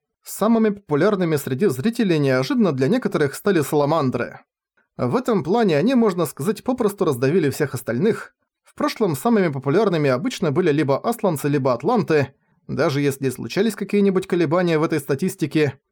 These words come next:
настолько большой разницы никогда не наблюдалось. Согласно опросу, проведенному среди ведущих военных академий, «Саламандры» после четвертьфинала возглавили список с рейтингом поддержки в восемьдесят шесть процентов.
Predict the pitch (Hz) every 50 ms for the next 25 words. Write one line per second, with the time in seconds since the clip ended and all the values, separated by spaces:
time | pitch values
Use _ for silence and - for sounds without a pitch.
0 | _ - 139 131 123 120 - - 135 - - 185 151 156 139 - - 147 147 208
1 | 214 151 165 156 135 - 156 147 131 143 139 165 165 156 151 151 135 135 139 131
2 | 143 139 127 - - - - - - _ _ _ _ _ _ _ _ _ _ _
3 | - - - - 117 131 160 - - 160 151 139 - - 143 175 180 - 165 135
4 | 135 131 127 127 135 160 175 165 151 147 139 127 - 131 127 143 147 135 131 123
5 | 165 175 - - 131 - - 135 143 151 143 139 131 135 - - 117 123 175 208
6 | 185 160 147 135 - - _ _ _ - - - 123 120 117 117 151 196 233 233
7 | 240 247 - - 190 208 202 - 226 202 - 190 190 196 214 202 196 - 208 156
8 | 143 156 180 190 170 156 131 120 117 117 123 156 196 226 247 233 - - 190 202
9 | 202 247 240 - - - 139 143 143 165 196 202 196 196 180 156 143 120 120 117
10 | 131 175 196 - - 269 190 139 127 131 123 - 139 143 156 196 202 - - -
11 | - 143 123 - - 180 147 - - 160 151 139 127 120 131 87 - - - -